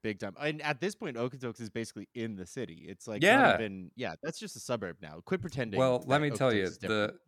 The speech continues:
Speaker 2: <laughs> the Yuk Yuk's in Halifax is on the ground floor of the Western Hotel downtown on the waterfront. <laughs>
Speaker 1: Oh, beautiful.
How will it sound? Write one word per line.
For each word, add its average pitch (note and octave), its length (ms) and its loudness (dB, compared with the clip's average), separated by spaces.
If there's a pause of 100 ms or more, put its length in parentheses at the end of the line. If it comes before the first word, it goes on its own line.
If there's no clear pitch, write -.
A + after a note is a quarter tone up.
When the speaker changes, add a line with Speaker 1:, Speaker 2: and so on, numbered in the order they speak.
(340)
Speaker 2:
<laughs> C#3 460 0
the A2+ 120 0
Yuk B2+ 340 2
Yuk's C#3 380 0
in G2 440 0
Halifax A#2+ 680 2 (120)
is G2+ 440 0 (100)
on G#2 220 6
the G2+ 80 0
ground G#2+ 420 2
floor A#2 340 4
of G2+ 180 -2
the F#2+ 120 -2
Western G#2+ 480 0
Hotel G#2 600 2
downtown G2+ 800 2
on G2+ 220 2
the F#2+ 60 0
waterfront. G#2 840 4 (120)
<laughs> - 0 -
Speaker 1:
Oh, G#2 1300 0
beautiful. G2 1160 -4